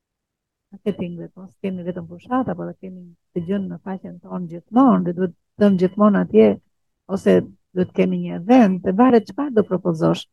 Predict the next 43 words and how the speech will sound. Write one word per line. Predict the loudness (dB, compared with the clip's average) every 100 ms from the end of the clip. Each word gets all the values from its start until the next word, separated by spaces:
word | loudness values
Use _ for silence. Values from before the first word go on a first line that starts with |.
| _ _ _
por | 2 4
gjitha | 6 4
duhen | 6 4 4
kaluar | 2 4 2
me | 0
personat. | -4 -8 -16 -18 -20 _ -6
Ti | 0
flet | 4 4
me | 2 2
drejtorin | 2 4 2
e | 0
marketingut, | -6 -12 -16 -12 -6 -6 _ _ _ _ -10
ti | -4
do | -2
ndash | 0 0 -2 -2
aq | -4 2
pjesa | 2 2 2 2
ai, | 2 0 -2
atij | -12 -6 -4 -4
i |
takon. | -4 -8 -10 -16 -18 _ _ _ _ _ _ _ _ _ _ _ -6
Dhe | -2
unë | -2
do |
të | 0
thoshja, | 0 0 -2
më | -6 -10
shumë | -8 -8 -8
shkon | -6 -2 -2
edhe | -4
i | -2
thua, | 2 2 2 _
"Unë | 2 4 4
mendoj | 2 2 2 2 0 _ _ _ _ _ _ _ _ _ -2
të | 4
bëjmë | 4 4
diçka | 0 -2 -4 -4
bashkë, | -4 -8 -12 _ _ _ _ _ _ _
sepse | -16 -8
unë | -6 -4
po | -6
bëj | -10
manual." | -12 -16 -20 -20